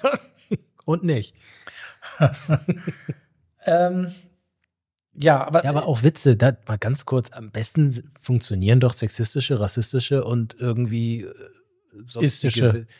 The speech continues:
Speaker 1: istische Witze, die irgendwie Minderheiten, äh, nein? Das funktioniert doch immer noch
Speaker 2: Da
Speaker 1: nicht.
Speaker 2: funktionieren tut es, na klar.
Speaker 1: Ja, ob das in Ordnung ist, das habe ich jetzt nicht in Frage gestellt, aber von der Technik her
Speaker 2: Ja,
Speaker 1: liegt
Speaker 2: na
Speaker 1: es auf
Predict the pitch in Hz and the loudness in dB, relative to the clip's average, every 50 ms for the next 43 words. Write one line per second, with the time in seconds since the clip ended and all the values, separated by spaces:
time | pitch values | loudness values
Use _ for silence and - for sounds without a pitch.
0 | _ - - 170 - - 151 131 - 127 117 120 135 - - 131 117 107 113 117 | _ -2 -2 -2 -2 -2 -4 -2 -2 0 0 0 -2 0 0 0 0 2 0 0
1 | 113 120 131 135 127 117 113 117 127 135 131 107 98 107 110 - 107 101 95 87 | 0 0 0 0 0 2 2 2 4 4 2 2 2 0 -2 -2 -4 -8 -8 -10
2 | 95 85 - - _ _ - - _ _ _ _ _ _ _ _ _ _ _ _ | -14 -18 -20 -20 _ _ -20 -20 _ _ _ _ _ _ _ _ _ _ _ _
3 | _ _ _ _ _ _ _ _ _ _ _ - 117 117 120 151 202 233 - - | _ _ _ _ _ _ _ _ _ _ _ -12 -8 -6 -4 -4 -6 -8 -10 -16
4 | - _ _ _ _ - 117 107 - - 151 139 - 143 151 147 151 123 120 147 | -20 _ _ _ _ -4 -4 -2 2 2 2 2 2 0 0 0 0 0 0 0
5 | 190 208 165 - 170 156 - 151 151 143 - 147 139 143 151 170 151 233 262 185 | 0 2 2 2 2 4 6 6 6 6 8 8 8 8 8 8 6 6 6 6
6 | 156 135 - 151 123 - - 220 247 226 156 127 98 80 - - - - - 127 | 6 6 6 4 4 6 6 6 6 4 0 -2 -4 -8 -12 -16 -16 -8 -4 -4
7 | 107 92 104 104 151 185 151 131 113 104 101 104 - 104 98 113 113 113 98 117 | -2 0 2 4 4 4 4 4 4 2 2 0 -2 -2 0 0 0 0 0 0
8 | 107 - 123 110 120 113 - 196 160 117 101 98 - - 101 95 98 110 107 107 | 0 0 0 0 0 0 2 2 2 2 2 -2 -2 -2 -2 0 2 2 2 2
9 | - 113 101 101 - - 185 175 - 143 107 95 - 98 92 135 139 113 143 131 | 2 2 0 0 0 0 -2 0 2 2 2 2 0 0 2 2 4 4 2 0
10 | 120 - 131 | 2 2 2